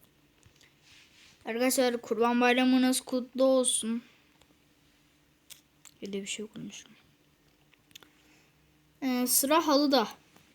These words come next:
Bir dakika, yok. Halıdan önce bir şey yapalım. Bir dakika, şuraları kapatacaktık. Yoksa adam görü-,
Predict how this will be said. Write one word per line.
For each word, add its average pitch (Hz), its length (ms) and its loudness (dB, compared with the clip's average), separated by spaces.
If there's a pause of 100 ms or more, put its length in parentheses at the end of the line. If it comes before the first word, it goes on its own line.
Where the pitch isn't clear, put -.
Bir 240 40 -12
dakika, 196 300 -8
yok. 208 360 -6 (560)
Halıdan 226 380 -2
önce 240 460 0
bir - 40 -8
şey 226 300 0
yapalım. 196 420 -8 (1200)
Bir 240 60 -14
dakika, 202 280 2
şuraları 214 400 -6
kapatacaktık. 208 1000 -14 (960)
Yoksa 220 340 2
adam 226 340 2
görü-, 208 680 -4